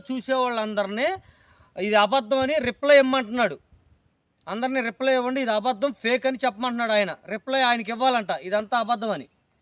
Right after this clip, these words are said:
ఇంకో మూడో కామెంట్ పెట్టాడు, "అన్నలో ఇది మొత్తం అంతా అబద్ధం" అంట. ఈయన, ఈయనది కాక మళ్ళీ నాకు పెట్టే కామెంట్ వాళ్ళందరూ కలిసి అన్నలో ఇది మొత్తం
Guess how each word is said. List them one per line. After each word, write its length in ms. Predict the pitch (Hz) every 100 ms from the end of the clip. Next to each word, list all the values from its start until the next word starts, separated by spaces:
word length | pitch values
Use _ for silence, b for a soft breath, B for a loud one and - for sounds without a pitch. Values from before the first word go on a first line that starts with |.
| _ _ _ _ - - _ _ _ _ _ _ _ _ _ _ _ _
ఇంకో 300 | - 175 220 220
మూడో 220 | 220 254 262 254
కామెంట్ 280 | 240 240 202
పెట్టాడు, 320 | 208 214 220 226 175
"అన్నలో 360 | 208 240 269 311 294 247
ఇది 140 | 226 233
మొత్తం 300 | 226 - 285 262
అంతా 240 | 233 285 262
అబద్ధం" 300 | 226 226 226
అంట. 100 | 214 185 175 185
ఈయన, 240 | 233 247 233 220
ఈయనది 340 | 202 233 262 240 202
కాక 280 | 208 247 320 277
మళ్ళీ 220 | 262 311 277 226 214 - b b - - 196
నాకు 180 | 226 202
పెట్టే 220 | 226 269 285
కామెంట్ 320 | 247 254 262 262
వాళ్ళందరూ 360 | 262 247 247 240
కలిసి 180 | 240 254 202
అన్నలో 300 | 220 269 302 269
ఇది 120 | 233 220
మొత్తం 220 | 220